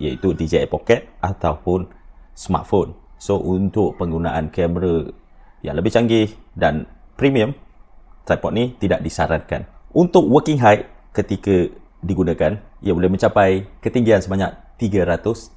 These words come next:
tiga puluh milimeter bersamaan tiga point tiga meter. Ia juga didatangkan dengan aksesori untuk penggunaan telefon pintar dan juga bekas ataupun beg untuk mudah dibawa ke mana-mana. Untuk barang yang kedua yang aku dapat daripada Mister D I Y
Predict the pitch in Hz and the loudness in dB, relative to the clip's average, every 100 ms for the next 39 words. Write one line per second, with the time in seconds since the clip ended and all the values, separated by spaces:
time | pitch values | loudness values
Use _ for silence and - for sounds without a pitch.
0 | - 117 90 90 85 - 80 76 80 - | -4 -2 -2 -4 -6 -6 -6 -4 -2 -2
1 | 87 - 80 82 - 104 92 - 71 - | -4 -4 -4 -6 -6 -6 -4 -4 -6 -10
2 | - 104 98 87 82 - 76 78 78 - | -8 -6 -2 -2 -4 -8 -6 -6 -6 -8
3 | - - - 104 90 92 104 90 80 - | -12 -12 -2 0 0 0 0 0 0 0
4 | 82 78 101 104 - - 82 90 - 78 | -2 -2 -2 -4 -10 -8 -4 -4 -4 -6
5 | - - 90 107 104 - - - - 85 | -6 -4 -2 -2 -4 -12 -20 -20 -10 -8
6 | 82 95 80 - 85 82 - 82 76 78 | -2 -2 -2 -6 -4 -4 -2 0 0 -4
7 | - 98 98 95 127 117 104 104 104 - | -4 -4 -2 0 0 4 6 4 0 -20
8 | - - - _ - - 73 76 101 87 | -20 -20 -20 _ -18 -10 -6 0 0 2
9 | 90 85 82 78 - - - - - 104 | 4 4 4 0 -8 -20 -20 -20 -6 -4
10 | - 101 85 - - - 76 80 78 90 | 2 2 2 -2 -10 -8 -6 -6 2 2
11 | - - - 82 82 85 - - 85 92 | 2 -8 -8 -6 -4 -6 -8 -10 -4 0
12 | 104 - - - - _ 87 85 73 - | 0 -2 -20 -20 -20 _ -6 -2 -2 -2
13 | - 71 73 71 67 - - 120 120 104 | -4 -4 -4 -6 -8 -14 -12 -4 0 2
14 | 107 101 92 90 87 82 78 80 82 85 | 2 0 -4 -6 -4 -4 -6 -8 -8 -10
15 | - 78 80 90 80 80 92 | -10 -10 -8 -8 -8 -4 -4